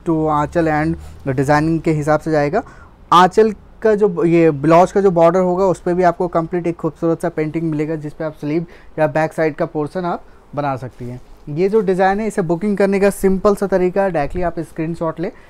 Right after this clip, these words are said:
स्क्रीनशॉट लेके हमें डायरेक्टली WhatsApp करें, सेम डे ये प्रोडक्ट आपका डिस्पैच हो जाएगा।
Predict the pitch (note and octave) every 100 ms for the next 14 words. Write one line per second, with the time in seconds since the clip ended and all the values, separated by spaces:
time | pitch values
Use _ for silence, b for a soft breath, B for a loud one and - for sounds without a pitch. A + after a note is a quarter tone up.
0 | B D3 - F3+ F3 F3 E3 E3 E3 D#3+
1 | E3 D#3 D3 F3 D#3 C#3+ - E3+ F3 G3
2 | F#3+ F3 F3+ F3 E3+ E3 E3 D#3+ D#3+ D#3
3 | C#3 G3 D#3 - B2 A#2 A2+ G#2+